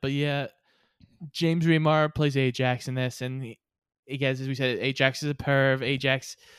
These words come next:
when he gets upset, he blatantly insults them and tells them they're, they're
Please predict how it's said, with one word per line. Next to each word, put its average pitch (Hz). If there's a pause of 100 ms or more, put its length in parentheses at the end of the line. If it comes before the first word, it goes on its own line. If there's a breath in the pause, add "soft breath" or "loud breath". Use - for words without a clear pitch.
(420 loud breath)
when 143
he 139
gets 139
upset, 131
he 135 (320)
blatantly 139
insults 131
them 127
and 127
tells 127
them 127
they're, 123
they're 123